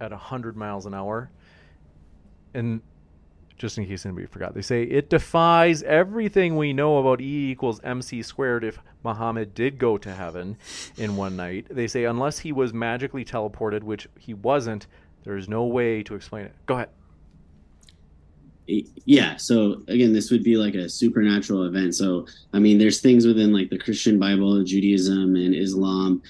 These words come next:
Speaker 2: that are thing, they, through the power of God, essentially, there, people are able to do the miraculous or supernatural. So that's how it happens, 'cause with, through God's power, they're able to essentially defy these laws.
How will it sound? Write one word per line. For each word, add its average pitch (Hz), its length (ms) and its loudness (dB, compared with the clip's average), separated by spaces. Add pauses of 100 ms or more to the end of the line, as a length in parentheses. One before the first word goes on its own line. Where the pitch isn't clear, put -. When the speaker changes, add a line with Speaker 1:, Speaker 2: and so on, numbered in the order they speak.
(220)
Speaker 2:
that 87 340 -2
are 87 320 -2 (160)
thing, 107 320 6 (320)
they, 123 220 8
through 135 240 10
the 135 160 10
power 131 380 6
of 123 100 6
God, 131 280 6
essentially, 101 880 2
there, 107 440 0 (100)
people 117 300 2
are 104 120 0
able 107 280 0
to 101 140 -2
do 98 500 2
the 101 220 4
miraculous 101 800 0
or 98 100 -2
supernatural. 92 840 2
So 92 360 0 (340)
that's 101 220 2
how 101 240 2
it 92 60 0
happens, 92 500 0
'cause 90 380 0
with, 95 240 2
through 98 160 4
God's 92 220 0
power, 98 360 2
they're 90 100 2 (120)
able 95 140 0 (120)
to 87 320 0 (360)
essentially 90 580 0 (140)
defy 95 500 2
these 85 240 0
laws. 80 480 -4